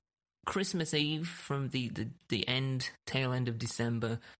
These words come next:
to the early stages of January were a strange time to be alive, I guess, especially over here, because you'd had the, um,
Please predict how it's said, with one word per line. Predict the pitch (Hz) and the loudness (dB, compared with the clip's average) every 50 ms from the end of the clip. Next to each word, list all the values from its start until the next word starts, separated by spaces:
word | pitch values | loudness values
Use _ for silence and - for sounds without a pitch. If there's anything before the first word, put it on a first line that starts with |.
| _ _ _ _ _ - | _ _ _ _ _ -4
to | - 110 | -2 -2
the | 107 120 - - | 0 0 0 0
early | 110 110 110 113 117 | 0 0 0 0 0
stages | 113 - - 107 104 110 104 - 110 101 | 0 0 0 0 0 0 0 -2 -2 -2
of | 107 104 | -2 -2
January | - - 104 110 113 117 117 113 113 113 113 113 113 113 | -2 0 0 0 2 2 2 0 0 0 0 0 0 0
were | 113 107 117 127 123 120 110 110 113 110 110 - - - - - | -2 -4 -4 -2 -2 -2 0 0 0 -2 -2 -4 -6 -6 -4 -2
a | - - 123 117 | 0 0 0 0
strange | 113 - - - - - - - - - - 143 151 160 165 165 160 156 147 143 139 131 123 120 117 - - - - - - - - - - _ _ _ _ | 2 2 4 4 4 6 6 4 4 2 0 -2 0 0 2 2 2 2 2 2 2 2 2 2 2 2 2 0 0 0 -2 -4 -6 -10 -18 _ _ _ _
time | - - - 120 113 113 113 107 - 117 - - _ _ _ _ _ _ _ _ _ _ _ _ | -2 0 2 2 2 2 2 0 0 -2 -4 -8 _ _ _ _ _ _ _ _ _ _ _ _
to | - 117 | -2 0
be | 110 120 113 113 113 117 107 - - - - - _ _ - - - | 2 2 2 2 0 -2 -2 -4 -8 -12 -18 -20 _ _ -6 -2 0
alive, | 113 117 117 117 110 110 107 - 117 110 - - - - | 2 2 4 4 4 4 2 2 2 0 -2 -4 -6 -4
I | - 120 | -2 -2
guess, | 120 123 127 110 110 113 120 - - - - - | -2 0 -2 -2 0 0 2 4 4 4 4 2
especially | 135 - - 170 165 - - 151 147 143 131 - | 0 0 0 2 2 2 2 2 0 0 -2 -2
over | 135 135 123 120 117 | 0 0 0 0 0
here, | 110 120 135 131 139 139 139 139 135 - - - - - - - - | 0 0 -2 -2 -2 -2 -4 -4 -6 -10 -12 -16 -16 -20 -20 -6 -4
because | 123 117 - 117 113 110 127 | -4 -2 0 0 0 0 0
you'd | 120 117 117 - 110 | -2 -2 -2 -2 -2
had | 120 - 120 117 113 117 113 - - - - _ _ _ _ _ _ _ _ _ _ | -2 0 0 0 0 0 -2 -2 -6 -8 -10 _ _ _ _ _ _ _ _ _ _
the, | 113 113 113 113 110 107 | -2 0 0 0 0 0
um, | 104 104 107 110 113 - - | 0 0 0 0 -2 -4 -6